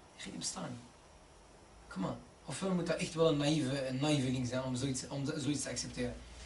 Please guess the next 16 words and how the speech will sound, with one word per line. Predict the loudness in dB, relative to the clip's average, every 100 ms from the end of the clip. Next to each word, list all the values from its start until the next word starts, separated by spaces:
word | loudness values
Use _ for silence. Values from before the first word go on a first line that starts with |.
| -2
Dat | 2
is | 4
niet | 2
de | 4
manier | 4 6 6
waarop | 4 4
dat | 0
je |
met | 0
mensen | 0 0
spreekt. | -2 -2 -2 -4 -12 -12 -10 -2
Wij | 6 8
hebben, | 8 6 2
zeggen: | 2 4 6
"A'udhu | 6 6 2 0
billah." | 2 6 8 6